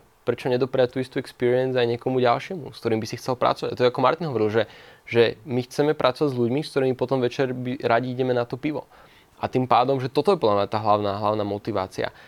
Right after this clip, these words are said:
A potom jasné, že, že, že to vždy spomenieme a hovoríme, že wow, že tak ďakujeme človeku. A, a napríklad ja som za, za posledný rok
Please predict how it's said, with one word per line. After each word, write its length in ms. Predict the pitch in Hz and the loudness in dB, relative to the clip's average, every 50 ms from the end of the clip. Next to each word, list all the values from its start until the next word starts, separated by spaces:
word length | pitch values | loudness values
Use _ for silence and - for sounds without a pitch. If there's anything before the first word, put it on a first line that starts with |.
| - - - - | -20 -14 -6 -6
A 80 | 110 | -4
potom 160 | - 123 - 139 131 | -2 0 2 6 6
jasné, 400 | 127 123 123 - 139 135 127 117 | 6 4 4 2 2 2 2 2
že, 320 | 117 120 110 104 104 113 - 131 | 2 0 0 0 0 -2 -6 -8
že, 640 | 113 101 101 107 107 107 104 104 104 101 101 - - 113 | -10 -10 -6 -4 -4 -2 -2 -2 -2 -2 -4 -6 -10 -12
že 80 | 110 107 | -14 -14
to 160 | - - 110 | -10 -10 -8
vždy 80 | 107 113 | -8 -8
spomenieme 640 | - - - 117 113 117 113 117 110 110 110 107 101 | -6 0 0 2 4 4 2 2 0 0 0 0 -2
a 80 | 104 | -2
hovoríme, 320 | 107 107 110 107 110 107 107 | -2 -4 -4 -4 -4 -4 -4
že 80 | 107 | -2
wow, 240 | 110 110 107 110 110 | 2 2 4 4 2
že 80 | 110 - | 0 -4
tak 160 | - 107 101 | -4 -4 -2
ďakujeme 400 | 104 104 - - 123 113 110 107 | -2 -4 -4 -4 -4 -4 -4 -4
človeku. 640 | - - 120 117 117 113 110 - - 117 113 110 107 - - - - - - _ - | -6 -4 -2 -2 0 -2 -2 -4 -2 -2 -2 -2 -4 -6 -18 -20 -20 -20 -20 _ -6
A, 80 | - | -4
a 240 | 107 - - 120 117 | -4 -2 -2 -4 -4
napríklad 400 | 123 123 117 - 139 - 131 120 | -2 -2 0 0 0 2 2 2
ja 80 | 127 - | 2 2
som 80 | 151 | 2
za, 160 | 131 123 120 | 2 2 2
za 160 | - - - 123 | 0 -4 -6 -6
posledný 400 | - 147 - - 160 151 123 113 | -6 -4 0 0 2 4 4 4
rok 240 | 123 - - - | 4 2 0 -6